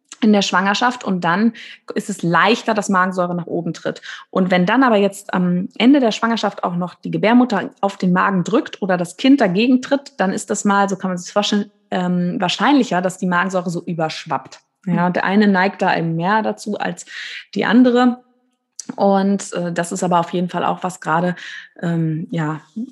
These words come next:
Speaker 1: wenn man vorm Schlafen auch noch gegessen hat, was einen da ganz schön umtreiben kann.
Speaker 2: Wow. <laughs> Neben Schlafstörungen und,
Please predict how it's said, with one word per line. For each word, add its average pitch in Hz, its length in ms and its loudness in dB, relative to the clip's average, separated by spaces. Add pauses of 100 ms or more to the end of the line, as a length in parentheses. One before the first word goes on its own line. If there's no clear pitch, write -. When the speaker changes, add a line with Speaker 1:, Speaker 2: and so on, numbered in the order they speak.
(160)
Speaker 1:
wenn 170 140 0
man 170 140 0
vorm 185 260 0
Schlafen 175 380 -2
auch 170 60 0
noch 170 160 -4
gegessen 175 440 -2
hat, 165 420 -6
was 165 200 -6
einen 165 240 -2
da 165 380 -4 (160)
ganz - 180 -4
schön - 140 -4
umtreiben 156 520 -4
kann. 170 320 -10 (380)
Speaker 2:
Wow. 185 320 -6 (760)
<laughs> 214 100 4 (540)
Neben 285 640 6
Schlafstörungen 240 1040 2
und, 220 360 -4